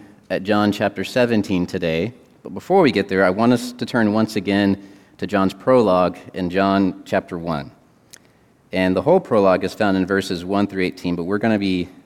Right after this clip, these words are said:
looking specifically at verses fourteen through eighteen.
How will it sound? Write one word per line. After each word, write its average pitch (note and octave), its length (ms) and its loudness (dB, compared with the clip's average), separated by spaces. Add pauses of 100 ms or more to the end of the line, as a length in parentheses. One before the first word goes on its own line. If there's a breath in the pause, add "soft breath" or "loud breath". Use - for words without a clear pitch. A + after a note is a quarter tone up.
looking F#2+ 460 -4
specifically G#2 680 -4
at D2+ 80 -4
verses F2+ 360 -4
fourteen D#2+ 560 -8
through D2+ 140 -12
eighteen. - 400 -14